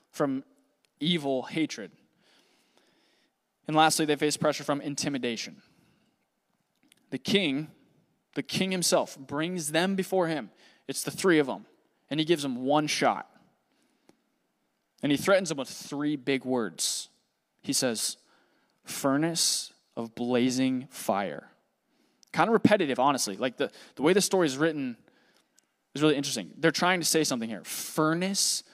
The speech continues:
of blazing fire. They could have just said, "I'll throw you in the fire. I'll throw you in the furnace."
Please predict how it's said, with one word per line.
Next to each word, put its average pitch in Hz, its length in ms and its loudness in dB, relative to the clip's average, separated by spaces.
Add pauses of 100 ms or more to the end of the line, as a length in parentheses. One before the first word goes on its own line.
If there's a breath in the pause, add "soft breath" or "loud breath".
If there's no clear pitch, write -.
(180 soft breath)
of 131 240 -6
blazing 139 720 2
fire. 127 480 0
They 143 140 -2
could 202 120 8
have 185 80 6
just 170 120 0
said, 160 200 4 (260 soft breath)
"I'll - 60 -12
throw 165 120 6
you 170 60 8
in 160 40 2
the 143 60 -2
fire. 139 320 2 (200 soft breath)
I'll - 80 -8
throw 160 120 2
you 160 40 4
in 151 40 0
the 143 60 -4
furnace." 143 440 0